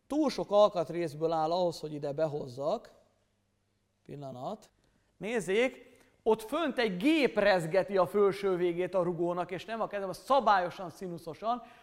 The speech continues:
Ott azzal a műszerrel pedig a rezgetési frekvenciát szépen precízen lehet állítani.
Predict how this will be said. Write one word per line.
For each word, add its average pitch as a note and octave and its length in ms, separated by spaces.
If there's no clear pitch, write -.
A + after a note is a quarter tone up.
Ott A3+ 240
azzal B3 400
a G#3 440
műszerrel A3 760
pedig G#3 240
a G#3 60
rezgetési G3+ 760
frekvenciát E3+ 920
szépen F3 480
precízen D#3+ 600
lehet C#3+ 240
állítani. C3 640